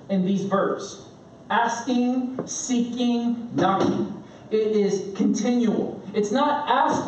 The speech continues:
once and knock once, right? Because if, if you're in the middle of the night and you hear a thud,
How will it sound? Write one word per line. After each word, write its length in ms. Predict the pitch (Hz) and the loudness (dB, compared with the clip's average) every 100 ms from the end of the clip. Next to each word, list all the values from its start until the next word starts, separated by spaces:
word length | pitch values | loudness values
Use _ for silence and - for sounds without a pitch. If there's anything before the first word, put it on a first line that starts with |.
| 214 | 0
once 600 | 277 208 220 - - - - | 2 2 2 0 -4 -8 0
and 140 | 196 | 2
knock 340 | 220 240 - 185 | 4 2 2 0
once, 280 | 143 139 220 | 0 0 2
right? 320 | 247 226 - | 2 2 0
Because 280 | 247 247 240 | 0 2 0
if, 160 | - | 0
if 360 | 247 - 247 202 | 0 0 0 2
you're 280 | 302 330 277 | 2 4 2
in 60 | |
the 80 | 247 | 2
middle 220 | 247 254 | 2 2
of 140 | 214 220 | 2 2
the 60 | |
night 400 | 202 202 208 - 208 | 2 2 0 -2 0
and 140 | 196 | 2
you 60 | 202 | 2
hear 320 | 247 240 214 | 2 2 2
a 180 | 180 208 | 2 2
thud, 340 | 202 - | 2 4